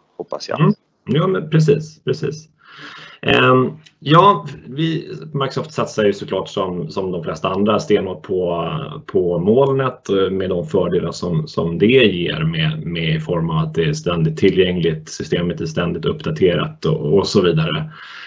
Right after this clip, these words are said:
Speaker 2: Eh, och det, den första delen av våran, våran molnstrategi, eh, är ju Microsoft Azure då, som egentligen är plattformen där vi rullar allt, eh,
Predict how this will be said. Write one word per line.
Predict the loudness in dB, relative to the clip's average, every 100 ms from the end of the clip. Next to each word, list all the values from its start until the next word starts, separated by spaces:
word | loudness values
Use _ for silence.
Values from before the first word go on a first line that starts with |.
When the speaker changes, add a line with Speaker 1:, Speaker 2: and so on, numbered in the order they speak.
| -14 0
Speaker 2:
Eh, | 4 6 4 4
och | 4 4 0 -6
det, | -8 2 4 6 4 -2 -6 -10 -14 -12
den | -4 -2
första | 2 2 2 0
delen | 2 4 4 2 2
av | 2 0 0
våran, | -2 -2 -4 -6 0
våran | 0 2 0 2
molnstrategi, | 2 2 -2 -6 -8 -8 -4 0 0 0 -4
eh, | -6 -6 -4 -4 -4 -4 -4 -6 -8 -10 -4 2
är |
ju | 4 4
Microsoft | 2 -2 -2 0
Azure | 2 2 2 0
då, | -2
som | -4 -4
egentligen | -4 -4 -6
är | -4 -6
plattformen | -6 -4 -4 -4 2 4 4 2
där | 0
vi | -2
rullar | 4 6 6 4 4
allt, | 0 -4 -6 -12 _ -4
eh, | -4 -6 -8 -10 -10 -12